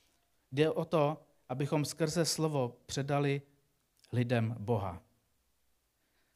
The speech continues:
Věřím tomu, co je napsáno v písmu, Titovi jedna tři.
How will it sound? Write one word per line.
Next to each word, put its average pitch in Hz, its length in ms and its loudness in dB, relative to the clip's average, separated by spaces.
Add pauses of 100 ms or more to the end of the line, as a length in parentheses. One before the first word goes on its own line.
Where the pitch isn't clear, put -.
(320)
Věřím 165 260 2
tomu, 190 240 2
co 180 140 -2
je 160 40 2
napsáno 160 480 2
v 156 80 -8
písmu, 147 420 -2
Titovi 135 380 -2
jedna 139 240 2
tři. 139 440 0